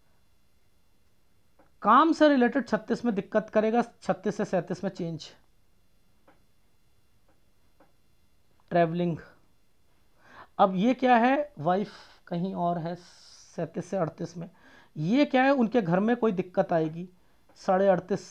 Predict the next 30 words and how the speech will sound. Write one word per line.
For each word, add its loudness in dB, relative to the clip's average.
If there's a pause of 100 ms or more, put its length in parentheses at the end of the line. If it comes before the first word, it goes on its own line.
(380)
साल -6
में, -12 (260)
किसी -8
को -4
पैसा -4
दोगे -6
नुकसान -6
हो -4
जाएगा। -16 (360)
नौकरी 0
का -2
ध्यान 0
रखना -2 (100)
इस -10
समय -4
पर, -4 (380)
ठीक -6
है, 0 (300)
और 4
इस -2
समय -2
पर 2 (480)
ये 0
साइन -2
नीचे -2
से -4
आया -4
हुआ -6
था, -8
देखो -6